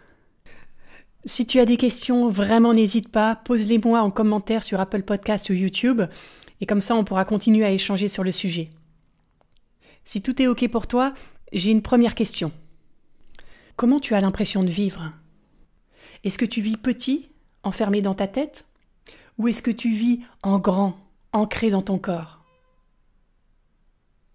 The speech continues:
Est-ce que tu t'es déjà posé cette question ? Pense-y et sois honnête avec toi surtout. Il n'y a pas de bonne réponse, vraiment.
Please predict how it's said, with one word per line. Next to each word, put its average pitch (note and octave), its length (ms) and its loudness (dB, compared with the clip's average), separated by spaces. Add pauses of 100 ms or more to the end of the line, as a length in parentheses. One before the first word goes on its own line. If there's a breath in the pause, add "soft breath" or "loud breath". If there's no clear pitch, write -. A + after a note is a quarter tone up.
(400)
Est-ce - 120 -12
que G#3 80 -6
tu - 120 -10
t'es A3+ 100 -4
déjà A3+ 260 2
posé G#3 220 -2
cette F#3+ 180 -4
question ? F#3 380 -6 (1300)
Pense-y G3+ 420 0 (240 loud breath)
et G3 80 2
sois - 240 -2
honnête G3+ 260 2
avec F3+ 220 -4
toi F3+ 200 -8
surtout. - 400 -12 (800 soft breath)
Il G#3 100 2
n'y A3+ 100 6
a A3 40 0
pas A#3 200 0
de G3 80 0
bonne G3+ 200 2
réponse, F#3 500 -4
vraiment. F3+ 480 -2